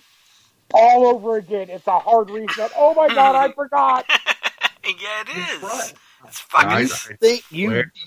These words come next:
Speaker 4: would, you would think these fucking pumpkin seed motherfuckers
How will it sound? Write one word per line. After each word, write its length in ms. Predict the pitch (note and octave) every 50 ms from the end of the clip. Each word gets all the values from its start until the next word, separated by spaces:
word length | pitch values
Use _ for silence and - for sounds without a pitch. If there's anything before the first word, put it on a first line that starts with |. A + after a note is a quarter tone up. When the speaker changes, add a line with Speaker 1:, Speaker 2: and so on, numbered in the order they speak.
| _ G3
Speaker 4:
would, 280 | F3+ F3 D#3+ D3 D3 _ _
you 220 | E3+ D#3+ F3+ F#3+
would 200 | E3+ D#3+ C#3 B2+ _ _ _ _
think 280 | - F#3 F#3 D#3+ - - _ - _ _ _ _ _ _ _ _ -
these 480 | D3 C#3+ C#3 C3+ B2+ A#2 - - - _ _ _ _ -
fucking 460 | E3 D#3 D#3 - D3 C3 A#2+ A2+ A2+ _ _
pumpkin 460 | - D#3+ E3 E3 - - C#3 C3 B2
seed 380 | - - - D3 D3 D3 C#3+ C3+
motherfuckers 800 | C3 C#3 D3 C#3 B2 - - E3+ E3 - D#3 C#3+ C#3 B2+ -